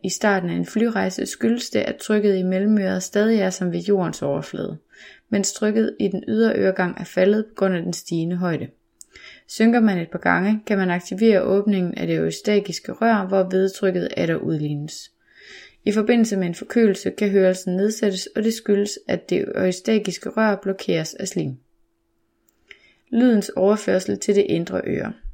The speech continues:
Høreknoglerne i mellemøret er bedst til at formidle lavfrekvente eller dybe toner. Ved toner over tre tusind hertz, tre tusind svingninger per sekund, kniber det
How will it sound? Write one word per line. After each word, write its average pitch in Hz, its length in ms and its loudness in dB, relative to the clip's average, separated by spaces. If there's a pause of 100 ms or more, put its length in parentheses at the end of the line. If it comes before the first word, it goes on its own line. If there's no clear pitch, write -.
(400)
Høreknoglerne 196 640 2
i 180 40 0
mellemøret 185 600 2
er 202 100 -4
bedst 214 320 0
til - 80 0
at 180 100 0
formidle 190 440 2
lavfrekvente 170 800 -2
eller 180 160 2
dybe 175 340 -4
toner. 156 400 -6 (720)
Ved 202 120 2
toner 233 320 4
over 202 200 2
tre 202 240 0
tusind 180 360 -8
hertz, 180 500 -2 (400)
tre 202 200 2
tusind 180 300 -6
svingninger 185 560 -2
per 165 120 -4
sekund, 233 360 -2 (220)
kniber 208 340 2
det 180 200 -2